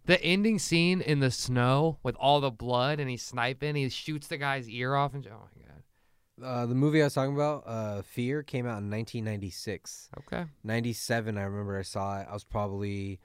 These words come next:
Speaker 1: Oh, this is
Speaker 2: I just remember seeing it and be like, "Whoa, this is dark."
Speaker 1: Oh shit, he produced
Speaker 2: Oh, it was Reese Witherspoon too. I forgot about that.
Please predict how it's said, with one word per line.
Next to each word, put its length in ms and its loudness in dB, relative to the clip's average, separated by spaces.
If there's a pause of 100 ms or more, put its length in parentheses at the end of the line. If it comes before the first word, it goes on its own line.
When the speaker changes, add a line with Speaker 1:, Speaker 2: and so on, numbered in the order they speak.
(220)
Speaker 1:
Oh, 200 -10 (100)
this 140 -16
is 80 -20
Speaker 2:
I 80 4
just 80 4
remember 180 2
seeing 300 2
it 40 2
and 80 0
be 60 4
like, 160 2 (200)
"Whoa, 320 -6 (300)
this 120 -8
is 140 -8
dark." 360 -8 (720)
Speaker 1:
Oh 140 -6
shit, 260 -10
he 160 -8
produced 680 -8
Speaker 2:
Oh, 100 2
it 20 4
was 140 2
Reese 200 0
Witherspoon 560 -4
too. 260 -12
I 60 -14
forgot 300 -16
about 240 -16
that. 260 -20